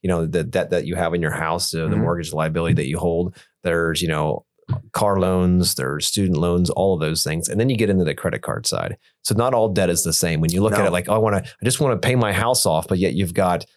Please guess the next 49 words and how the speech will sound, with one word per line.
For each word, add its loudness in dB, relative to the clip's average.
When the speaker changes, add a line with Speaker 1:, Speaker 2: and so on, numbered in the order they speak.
Speaker 1:
you 0
know, 2
twenty 0
thousand 2
dollars 2
worth 0
of 0
credit 0
card -2
debt 0
at -4
twenty 0
percent 0
versus 2
your 2
house 0
might 2
be 2
at 0
five 2
or 2
six 0
percent 0
or 0
three 0
percent, 0
whatever. 0
Um, -2
so 0
it's -2
really 4
a 2
matter, 2
could -6
you 2
talk 0
more 2
into 2
that 0
interest 0
rate 2
side 2
and 4
to 2
be 0
Speaker 2:
Yeah, 2
Speaker 1:
killing 4
the 4
Speaker 2:
absolutely. 0